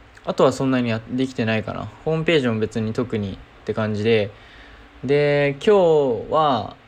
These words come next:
えっと、まあ、そう、そんな感じで、そのフラッターフローでね、作って、で、さっき、ついさっきなんですが、えっと、もう一回その、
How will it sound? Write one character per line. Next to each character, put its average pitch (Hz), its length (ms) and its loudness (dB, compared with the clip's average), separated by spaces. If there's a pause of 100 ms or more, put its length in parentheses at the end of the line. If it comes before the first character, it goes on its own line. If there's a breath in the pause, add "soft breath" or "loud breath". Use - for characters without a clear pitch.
(160)
え 120 140 -8
っ - 20 -8 (220)
と、 110 520 2 (1700)
ま 151 100 0
あ、 151 40 0
そ 170 300 -2
う、 - 60 -6
そ 185 120 -4
ん - 20 -2
な 185 100 0
感 175 160 2
じ 165 120 -2
で、 165 320 2
そ 143 120 -4
の 139 60 0
フ 143 140 0
ラ 143 100 4
ッ 143 40 -10
タ 143 120 4
ー - 20 0
フ 143 120 0
ロ 127 80 2
ー - 20 2
で 101 80 0
ね、 101 240 -2
作 - 200 -4
っ 127 40 2
て、 110 480 2 (720 loud breath)
で、 147 80 2
さ 208 160 0
っ 208 80 0 (180)
き、 139 260 0
つ - 140 -4
い 175 80 0
さ 160 120 -4
っ - 20 -2
き - 160 -6
な 110 100 0
ん 107 60 -2
で 104 80 0
す 117 160 -8
が、 131 420 4 (480)
え 117 120 -2
っ - 20 -2
と、 110 260 0
も 135 140 2
う 180 40 2
一 170 40 -6
回 180 280 4
そ 175 140 -2
の、 156 380 0